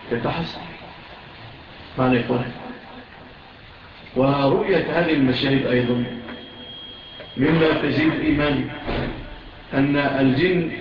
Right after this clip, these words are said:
يردون على النبي عليه الصلاة والسلام ويقرأ عليهم القرآن، وكانوا أحسن ردا، كانوا منصتين. سبحان الله.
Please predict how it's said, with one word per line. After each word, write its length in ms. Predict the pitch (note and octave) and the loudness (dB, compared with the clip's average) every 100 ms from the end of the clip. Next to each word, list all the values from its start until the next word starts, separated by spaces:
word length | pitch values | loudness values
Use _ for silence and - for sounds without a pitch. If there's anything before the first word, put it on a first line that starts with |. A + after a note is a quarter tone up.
| - | -4
يردون 760 | B2 C3 B2+ A#2+ E3+ D3+ A2 - - - - - - - - - - - - - | 2 2 2 4 4 6 2 -4 -10 -12 -12 -14 -14 -16 -18 -18 -18 -20 -20 -2
على 180 | C3 D3+ | 2 4
النبي 280 | D3 C#3+ E3 | 4 4 4
عليه 140 | D3 D3+ | 6 4
الصلاة 140 | C3 | 2
والسلام 360 | C3 D#3 D3 C#3+ | 0 0 2 4
ويقرأ 320 | D3+ D3 - | 4 4 2
عليهم 280 | C3 D3+ C#3+ | 4 4 2
القرآن، 520 | B2+ C3 C3+ D3 C#3+ B2 - | 0 0 2 2 2 -2 -4
وكانوا 380 | B2 D#3+ D#3 D3 | -2 2 2 2
أحسن 300 | C#3+ - C#3+ C#3 | 0 0 4 6
ردا، 300 | C#3+ B2 A2+ - - - - - - - - - - - - - - - | 4 4 0 0 -2 -2 -2 -8 -12 -12 -14 -14 -14 -14 -14 -12 -8 2
كانوا 220 | D3 D3+ | 4 4
منصتين. 880 | C#3+ C3+ D3 C3 D#3+ D#3+ C3 - - - - - - - B2+ | 2 2 2 2 4 4 2 -2 -8 -12 -12 -12 -12 -10 -2
سبحان 180 | C3 | 2
الله. 580 | C3+ C#3 E3+ E3+ - - | 4 6 4 2 -4 -8